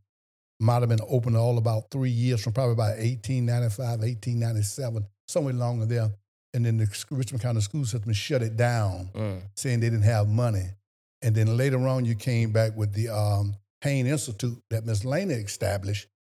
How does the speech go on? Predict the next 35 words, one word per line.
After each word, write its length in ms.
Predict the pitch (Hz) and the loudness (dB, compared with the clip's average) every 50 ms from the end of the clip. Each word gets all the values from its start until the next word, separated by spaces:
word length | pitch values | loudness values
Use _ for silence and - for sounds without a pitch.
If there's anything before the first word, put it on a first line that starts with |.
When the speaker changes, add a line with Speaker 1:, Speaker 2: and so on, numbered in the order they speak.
| _ _ - 120 | _ _ -2 -2
Speaker 1:
And 100 | 117 120 | 0 2
then 80 | 117 | 2
around 380 | 117 117 113 110 110 107 107 113 | 2 2 0 2 2 2 2 2
nineteen 480 | 123 127 127 120 104 - 135 123 110 | 2 0 -2 -4 -4 -4 -2 0 0
fifty, 420 | 101 - - 151 123 98 - 113 110 | -2 -2 -2 -4 -4 -2 -2 -2 -2
Lucy 320 | 107 110 120 113 101 117 | -2 -2 -2 -2 -4 -4
Craft 260 | 107 - 120 107 101 110 | -4 -2 0 0 0 0
Laney 320 | 117 117 123 117 104 101 101 - _ _ _ - | -2 -2 0 0 0 -2 -2 -4 _ _ _ -6
was 200 | - 104 101 98 | -2 0 0 0
established. 840 | 92 95 - - - 117 101 - 101 92 87 98 - - - - - - | -2 -6 -10 -8 -6 -4 -4 -4 -6 -6 -8 -12 -14 -14 -14 -16 -14 -8
Speaker 2:
Okay. 300 | 101 107 104 104 82 85 98 98 - _ - - - | -6 -6 -6 -6 -10 -12 -12 -14 -14 _ -20 -12 -4
Speaker 1:
So 100 | - 117 | 0 0
there's 140 | 113 104 | 2 4
a 60 | 107 107 | 4 4
lot 260 | 107 113 117 123 120 | 4 4 2 2 0
of 60 | 107 | 0
history 360 | 101 - 131 107 - - 120 | 0 0 -2 -2 -2 -2 -2
around 360 | 104 104 104 104 104 98 98 | 0 2 2 2 2 2 0
that. 100 | 98 98 | 0 0
You 100 | 107 110 | 0 0
know, 240 | 107 107 107 110 104 - _ _ _ - | 0 2 0 0 -2 -4 _ _ _ 0
Morris 400 | 107 110 117 117 117 113 104 127 | 2 2 4 4 2 0 0 -2
Brown, 480 | 117 123 117 117 113 110 110 110 110 117 - - | 0 0 2 2 4 2 2 0 0 -2 -2 -2
Morehouse 400 | 104 104 117 113 107 120 113 101 | -2 0 2 2 2 2 2 0
and 80 | - 117 | 0 0
all 80 | 110 117 | 0 0
that 140 | 120 117 | 0 -2
was 160 | 117 107 101 98 | -2 -2 -2 0
right 260 | 107 110 110 120 117 | 2 0 0 0 0
there 100 | 110 107 | -2 -2
on 180 | 110 110 107 | 0 0 0
Reynolds 260 | 110 123 120 113 104 98 | -2 -2 0 -2 -2 -4
Street 180 | - 117 107 | -4 -6 -6
as 120 | 104 101 117 | -4 -4 -4
well, 400 | 123 139 139 123 110 107 104 | -4 -4 -4 -2 -2 -4 -6